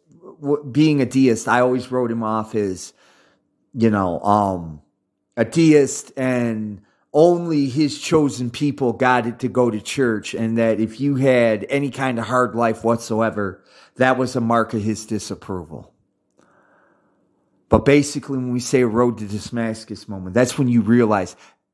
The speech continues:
God really loves you and he wants to help you. And when you start feeling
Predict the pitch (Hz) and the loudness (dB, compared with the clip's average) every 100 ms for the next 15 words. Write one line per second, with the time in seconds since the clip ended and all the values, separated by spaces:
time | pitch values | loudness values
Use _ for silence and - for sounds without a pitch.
0 | _ 104 110 117 147 175 208 170 135 110 | _ 2 2 4 4 4 4 4 2 0
1 | - 98 90 92 _ _ _ _ _ _ | -6 -6 -8 -16 _ _ _ _ _ _
2 | _ _ _ _ _ _ _ _ - 127 | _ _ _ _ _ _ _ _ 0 2
3 | 123 110 101 101 _ _ _ _ _ _ | 2 0 -4 -14 _ _ _ _ _ _
4 | _ _ _ _ - 139 143 135 139 127 | _ _ _ _ 0 4 4 4 2 0
5 | - 123 104 117 110 - - 78 - _ | -2 -2 2 2 2 -2 -14 -16 -16 _
6 | _ _ _ _ _ _ _ _ _ _ | _ _ _ _ _ _ _ _ _ _
7 | _ _ 127 127 123 123 120 127 - - | _ _ 0 2 2 2 2 2 2 4
8 | 127 110 - 131 117 110 95 | 4 4 2 2 0 -4 -6